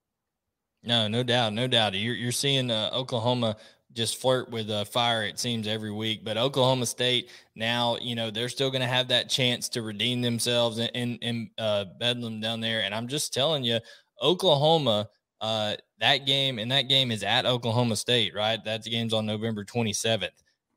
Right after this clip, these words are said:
There will be an opportunity for Oklahoma State to kind of rectify things, especially after Oklahoma takes on a physical Iowa State team the week before.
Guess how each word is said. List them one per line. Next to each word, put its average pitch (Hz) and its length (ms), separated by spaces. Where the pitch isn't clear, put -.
There 147 200
will 170 260
be 160 240
an 147 100
opportunity 139 720
for 107 200
Oklahoma 123 500
State 123 320
to 110 160
kind 117 240
of 104 60
rectify 113 540
things, 113 280
especially 127 800
after 131 360
Oklahoma 127 680
takes - 380
on 123 120
a 101 140
physical 143 580
Iowa 120 440
State 120 360
team 113 240
the 101 120
week 104 240
before. 98 420